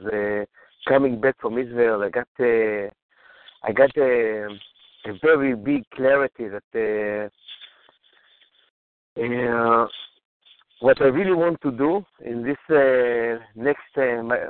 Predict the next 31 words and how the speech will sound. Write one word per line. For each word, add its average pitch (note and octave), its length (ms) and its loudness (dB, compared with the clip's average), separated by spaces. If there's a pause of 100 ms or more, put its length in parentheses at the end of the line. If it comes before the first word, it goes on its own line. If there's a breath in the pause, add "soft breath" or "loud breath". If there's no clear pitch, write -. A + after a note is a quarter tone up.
(280)
the A2 160 -4
next C3+ 340 -2
period C#3 380 2
of, G#2 180 -6
uh, A2 540 0 (140)
time C3 340 4
as, G#2+ 180 -4
uh, G#2 480 -4
as A#2 120 -2
I'm A#2 160 -4
stepping B2+ 340 -2
out B2+ 240 2
of A2 160 -6
the G#2+ 80 -6
moving, C#3+ 420 -4 (840)
is A2+ 200 -8
to A#2+ 140 -6
present, C#3 340 -2
just D#3+ 200 -2
to F3 60 -12
become, D#3 420 -2
uh, C3 800 0 (300)
an, A#2+ 120 0
an A#2+ 300 0
awareness C3+ 400 0 (100)
coach. F#2+ 240 -8 (280)
That's A#2+ 220 0 (100)
it. G2 120 -6 (120)
You G2 80 -10
know, A2 180 -6
that's B2 180 0